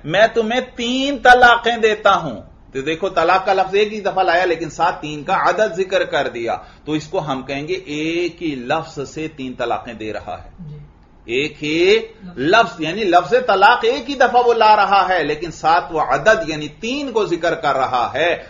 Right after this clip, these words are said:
Speaker 1: तो ये एक ही लफ्ज़ से तीन तलाक़ें दे रहा है और ये बिदअत है भाई।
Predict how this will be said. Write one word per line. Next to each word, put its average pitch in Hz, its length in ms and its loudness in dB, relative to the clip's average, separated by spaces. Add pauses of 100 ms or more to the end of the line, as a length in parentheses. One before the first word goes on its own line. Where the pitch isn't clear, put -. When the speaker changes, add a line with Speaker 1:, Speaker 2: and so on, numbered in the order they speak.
(140)
Speaker 1:
तो 143 60 -8
ये 147 140 -4 (100)
एक 175 320 -2
ही 156 80 -4
लफ्ज़ 147 240 -2
से 170 100 -8
तीन 160 280 -10
तलाक़ें 120 480 -4
दे 113 120 -4
रहा 113 260 -2
है 123 140 -4
और 127 160 -8
ये 123 100 -8
बिदअत 107 520 -8
है 120 80 -4
भाई। - 140 -14